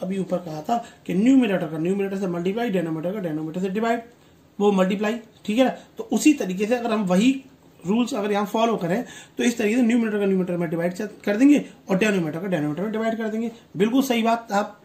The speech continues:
सही सोच रहे हैं, कर देंगे। लेकिन Actual में करेंगे वही, Numerator का numerator से divide, denominator का डिनोमिनेटर से डिवाइड, लेकिन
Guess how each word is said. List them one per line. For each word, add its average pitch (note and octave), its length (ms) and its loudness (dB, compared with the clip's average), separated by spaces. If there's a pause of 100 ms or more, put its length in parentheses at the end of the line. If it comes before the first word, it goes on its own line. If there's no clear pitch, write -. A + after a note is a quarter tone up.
सही F#3+ 220 0
सोच F#3+ 240 0
रहे F#3+ 100 2
हैं, F#3+ 120 -4
कर F3+ 180 0
देंगे। F3+ 200 0
लेकिन G#3 480 2 (1200)
Actual G#3+ 260 4
में D4+ 100 4
करेंगे A#3+ 340 2
वही, B3 280 4 (760)
Numerator A3 400 4
का B3 60 2
numerator G#3+ 320 2
से A3 120 0
divide, B3+ 280 0 (240)
denominator F#3+ 360 2
का B3 60 0
डिनोमिनेटर E3+ 340 0
से D#3 60 -4
डिवाइड, C#3+ 200 -6
लेकिन B3 420 4